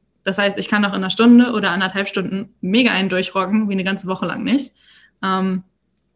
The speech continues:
genau, also der Vormittag ist bei mir immer relativ flowy. Das hast du, glaub ich, im Rewilding Meets Business auch gesagt, ne? Dass du Feminine Flow, dann Masculine und dann wieder Feminine Flow. Und genauso ist es bei mir auch und es tut mir sehr gut.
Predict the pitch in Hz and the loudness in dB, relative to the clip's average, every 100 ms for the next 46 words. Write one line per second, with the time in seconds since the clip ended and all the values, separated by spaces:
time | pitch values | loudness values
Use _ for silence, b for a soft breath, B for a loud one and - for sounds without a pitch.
0 | _ - - 330 226 190 208 214 214 220 | _ -10 0 2 2 0 -2 2 4 2
1 | 233 240 240 240 226 220 220 214 214 214 | 2 2 2 0 0 0 0 -2 -2 -2
2 | 214 214 - 262 254 220 226 220 220 220 | -4 -6 -4 -2 -2 -2 -6 -8 -6 -4
3 | 220 220 214 220 220 214 214 214 214 208 | -4 -2 0 0 0 -2 -2 0 0 -4
4 | - - 226 220 220 240 240 202 190 185 | -12 -6 -2 0 0 -2 -2 -6 -4 -2
5 | 220 247 226 - 202 208 B B B 233 | -2 0 -2 -6 -10 -12 B B B 0
6 | 240 240 240 269 277 262 220 220 226 - | 4 4 2 0 0 2 0 0 -4 -4
7 | 226 220 214 202 190 190 190 202 190 190 | -2 0 0 -4 -6 -8 -8 -8 -8 -6
8 | 196 214 247 320 277 214 208 196 196 190 | -6 -2 0 0 -4 -6 -4 -4 -4 -6
9 | 190 - 185 185 190 175 202 196 185 - | -10 -6 -4 -4 -2 -2 -4 -6 -8 -10
10 | 196 185 190 208 214 302 | -8 -6 -4 -2 0 -2